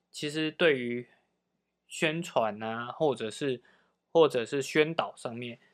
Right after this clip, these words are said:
是有比较大的效果的。那里面就有三个，呃，就是年轻人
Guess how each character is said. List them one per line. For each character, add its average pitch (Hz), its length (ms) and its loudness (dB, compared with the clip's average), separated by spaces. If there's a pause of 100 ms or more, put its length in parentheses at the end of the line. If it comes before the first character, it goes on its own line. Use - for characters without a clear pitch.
(220)
是 151 280 -4
有 123 200 2
比 - 120 -16
较 147 160 6
大 151 220 8
的 110 100 -8
效 117 260 0
果 - 260 -16
的。 - 180 -16 (540)
那 131 200 6
里 113 140 -2
面 135 200 -2
就 139 140 4
有 110 200 0
三 139 280 4
个， 117 440 2 (100)
呃， 113 480 -2 (600)
就 - 100 -8
是 123 280 0
年 117 220 -4
轻 160 220 -2
人 120 400 0